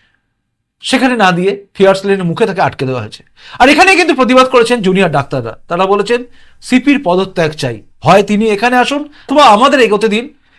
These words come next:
এ-, একদম বেন্টিং স্ট্রিট অবধি, অর্থাৎ যেখানে অবধি তাদের যাওয়ার কথা ছিল সেই অবধি, কিন্তু না। কলকাতা পুলিশ সাজো সাজো রব, মানে এত দেখলাম, মানে কি বলবো, অদ্ভুত ব্যাপার,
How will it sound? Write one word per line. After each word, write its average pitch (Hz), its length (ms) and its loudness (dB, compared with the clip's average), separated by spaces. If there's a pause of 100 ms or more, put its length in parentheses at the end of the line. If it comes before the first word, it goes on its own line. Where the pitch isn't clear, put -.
(120)
এ-, 190 160 -2 (340)
একদম 208 360 2
বেন্টিং 226 260 2
স্ট্রিট 165 220 -6
অবধি, 147 240 -4 (200)
অর্থাৎ 294 240 -2
যেখানে 233 420 2
অবধি 233 280 0
তাদের 247 200 0
যাওয়ার 175 320 4
কথা 175 160 -2
ছিল 151 160 -12
সেই 170 240 -4
অবধি, 113 200 -12 (300)
কিন্তু 208 240 -2 (360)
না। 160 140 0 (1160)
কলকাতা 285 380 4 (100)
পুলিশ 320 240 2
সাজো 254 240 2
সাজো 277 240 0
রব, 151 180 2 (240)
মানে 269 160 0 (300)
এত - 160 -8 (320)
দেখলাম, 220 520 4 (520)
মানে 214 240 0
কি - 160 -8
বলবো, 214 240 4 (120)
অদ্ভুত 196 300 2 (100)
ব্যাপার, 214 320 4